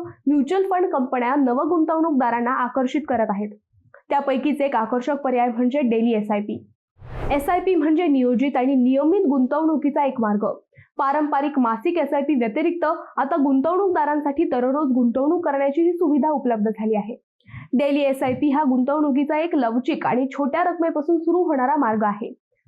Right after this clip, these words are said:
जो वेळोवेळी संपत्ती निर्मितीसाठी उपयोगी ठरतो. डेली एसआयपी चे फायदे काय आहेत? कमी रकमेपासून सुरुवात.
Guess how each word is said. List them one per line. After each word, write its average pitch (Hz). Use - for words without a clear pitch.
जो 349
वेळोवेळी 311
संपत्ती 302
निर्मितीसाठी 311
उपयोगी 254
ठरतो. 214
डेली 302
एसआयपी 339
चे 339
फायदे 269
काय 254
आहेत? 240
कमी 320
रकमेपासून 311
सुरुवात. 254